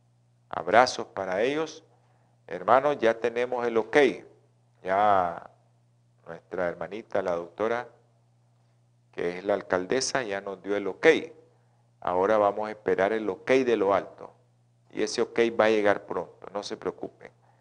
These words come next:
Solo necesitamos que ustedes hagan de su parte. Bueno,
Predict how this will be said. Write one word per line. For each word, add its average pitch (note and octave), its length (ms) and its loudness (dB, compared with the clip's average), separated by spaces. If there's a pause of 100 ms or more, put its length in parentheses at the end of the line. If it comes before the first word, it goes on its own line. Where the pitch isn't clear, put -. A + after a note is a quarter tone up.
(320)
Solo A2 220 0
necesitamos A2 800 -4 (380)
que G2 120 -6
ustedes A2+ 680 2 (120)
hagan G#2 300 2
de F#2+ 100 -2
su F2 160 -12
parte. - 480 2 (1080)
Bueno, C3 400 6